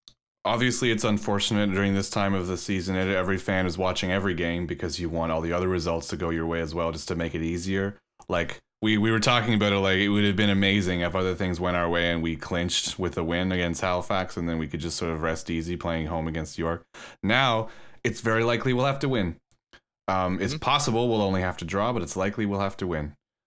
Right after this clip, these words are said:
Speaker 1: Um, obviously, we're lucky that, uh, both Forge and Pacific are, are on our tails. They play each other before we play our last game, so it's possible they can both drop points. Um, but
Speaker 2: That'd be
Speaker 1: yeah, we
Speaker 2: great. That'd be so
Speaker 1: basically
Speaker 2: good. A draw
Speaker 1: yeah.
Speaker 2: between those two would be
Speaker 1: Yeah,
Speaker 2: amazing.
Speaker 1: exactly.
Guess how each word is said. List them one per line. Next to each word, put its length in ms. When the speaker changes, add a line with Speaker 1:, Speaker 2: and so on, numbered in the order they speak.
Speaker 1:
Um, 280
obviously, 380
we're 140
lucky 320
that, 340
uh, 320
both 340
Forge 520
and 160
Pacific 440
are, 260
are 180
on 120
our 120
tails. 320
They 160
play 280
each 280
other 240
before 440
we 140
play 220
our 120
last 300
game, 300
so 260
it's 100
possible 440
they 120
can 140
both 340
drop 240
points. 400
Um, 480
but 100
Speaker 2:
That'd 80
be 40
Speaker 1:
yeah, 120
we 180
Speaker 2:
great. 120
That'd 160
be 40
so 200
Speaker 1:
basically 80
Speaker 2:
good. 200
A 120
draw 320
Speaker 1:
yeah. 100
Speaker 2:
between 180
those 200
two 180
would 140
be 120
Speaker 1:
Yeah, 380
Speaker 2:
amazing. 260
Speaker 1:
exactly. 520